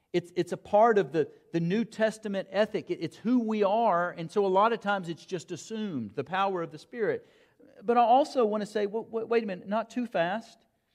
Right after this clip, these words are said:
Go back up to verse five for a minute. In different translations,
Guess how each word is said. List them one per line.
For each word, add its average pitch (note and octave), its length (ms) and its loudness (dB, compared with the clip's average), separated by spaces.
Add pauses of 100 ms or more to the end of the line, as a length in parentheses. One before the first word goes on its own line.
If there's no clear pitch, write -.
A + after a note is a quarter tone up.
(180)
Go G#3+ 120 4
back A3 220 4
up G#3+ 180 0
to F#3 100 -8
verse F#3 380 -4 (800)
five B2 460 -2
for A2 100 -6
a G2 40 -8
minute. F#2 260 -12 (1500)
In E3 100 -2
different A#3 280 4
translations, G3+ 800 0